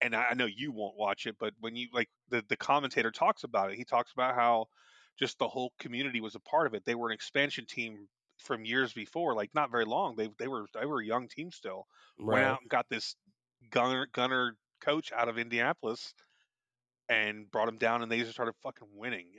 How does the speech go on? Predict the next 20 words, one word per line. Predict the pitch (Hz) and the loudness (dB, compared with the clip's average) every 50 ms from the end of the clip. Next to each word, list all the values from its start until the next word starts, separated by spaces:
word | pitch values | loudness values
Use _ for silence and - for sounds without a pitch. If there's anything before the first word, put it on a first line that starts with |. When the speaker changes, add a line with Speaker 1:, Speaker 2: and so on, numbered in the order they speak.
| - - | -8 -4
Speaker 1:
and | 117 117 117 113 113 113 113 | -4 -4 -2 -4 -10 -10 -6
not | 120 123 - - - | -4 -2 -2 -4 -4
winning | 156 156 165 170 170 151 139 139 | -2 0 2 2 2 0 -2 -4
in, | 117 123 123 123 123 | -4 -4 -4 -4 -4
like, | 117 113 107 104 - - - _ _ _ _ _ _ _ _ _ - | -4 -4 -4 -4 -6 -10 -20 _ _ _ _ _ _ _ _ _ 2
normal | 117 127 131 139 135 127 117 | 4 6 6 4 4 0 -2
fashion. | - - 135 131 147 151 - - 123 107 | 0 2 4 4 6 4 2 -2 -6 -4
Like, | 104 107 107 - - _ - - - - _ _ _ 120 | -2 -2 -2 -4 -4 _ -20 -20 -20 -20 _ _ _ 0
there | 127 131 165 | 2 2 2
were | 160 143 | 2 0
plays | - - - 135 139 160 165 143 117 101 - - | -2 -2 2 2 4 6 4 4 2 0 -4 0
that | - 113 113 110 | 2 2 2 2
made | 113 113 113 117 123 123 120 | -2 -2 2 2 4 4 2
it | 113 - _ _ | 0 -4 _ _
the | 113 104 | -8 -8
win. | 101 104 123 123 107 98 98 | -4 0 0 0 0 -2 -6
Like, | 98 98 - - | -10 -10 -4 -2
there | 120 127 | -2 0
were | 127 120 | -2 -4
pl-, | - - 139 127 | -6 -12 -18 -20